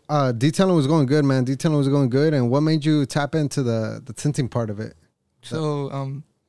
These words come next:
Speaker 2: pretty much I was detailing and everything.
Speaker 1: Mm-hmm.
Speaker 2: Was going good. And then this is what that, this was at the time when I got my three fifty.
Speaker 1: Mm-hmm.
Speaker 2: And I went to go get it tinted.
Speaker 1: Yeah.
Speaker 2: And then, um,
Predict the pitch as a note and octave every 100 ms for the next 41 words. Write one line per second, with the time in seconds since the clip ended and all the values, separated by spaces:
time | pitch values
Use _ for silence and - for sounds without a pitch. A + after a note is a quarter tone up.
0 | _ _ - F3+ F#3 F#3 F3+ F3 D#3+ D3+
1 | C#3+ D3+ C#3+ C#3+ C#3+ C#3 C#3 C#3+ C#3 C3+
2 | C#3+ A2+ D3 D3 D#3+ D#3+ C#3+ C#3+ C#3+ D3
3 | - _ _ _ _ _ _ - C#3 D3
4 | D3 D3 D3 C#3+ C#3+ A3+ D#3 D#3+ D#3+ D#3
5 | D3 C#3+ C3+ C#3+ E3 F3 D#3+ D3+ - D3
6 | D3+ C#3+ C3+ C3+ C#3 C3 C3 B2+ C#3+ C#3
7 | C#3 C#3+ C#3+ D3 _ _ C#3 B2+ F3+ _
8 | _ _ - C#3 C#3 C3+ C3+ C3+ - -
9 | C3 D#3 E3 D#3+ D#3+ D3 C3+ - E3 E3
10 | C#3+ C3 - _ _ A2 - _ _ C3+
11 | C3 C3 A#2 A#2 A#2+ B2 -